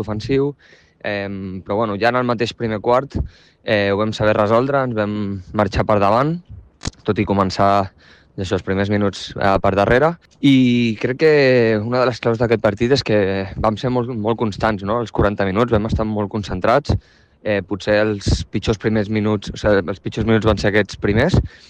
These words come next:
però després sí que vam, vam treure la nostra millor versió,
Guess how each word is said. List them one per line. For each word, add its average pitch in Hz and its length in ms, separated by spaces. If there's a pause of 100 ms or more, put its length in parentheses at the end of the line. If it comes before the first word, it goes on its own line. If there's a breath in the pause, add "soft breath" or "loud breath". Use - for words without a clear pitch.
(260 loud breath)
però 110 160
després 104 340
sí 117 120
que 113 100
vam, 107 200 (920)
vam 95 240
treure 110 160
la 101 160
nostra 101 260
millor 101 220
versió, 117 400